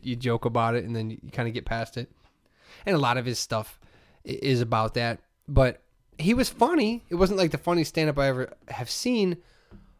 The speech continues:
but he's w-, just one of the most likable comedians, I don't know, that I've seen in a long time.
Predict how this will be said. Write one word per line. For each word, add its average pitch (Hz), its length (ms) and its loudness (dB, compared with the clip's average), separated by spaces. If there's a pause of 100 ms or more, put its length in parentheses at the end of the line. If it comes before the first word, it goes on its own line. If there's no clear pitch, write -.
(200)
but 139 340 4 (380)
he's 165 320 0 (100)
w-, 151 160 0
just 160 180 0
one 196 140 8
of 190 40 6
the 170 60 6
most 151 260 2
likable 123 680 -2 (400)
comedians, 131 720 -4
I 131 100 -2
don't 127 100 0
know, 110 80 -4
that 117 100 -6
I've 120 120 -2
seen 143 180 0
in 123 60 0
a 110 60 -4
long 120 260 -2
time. 120 440 -8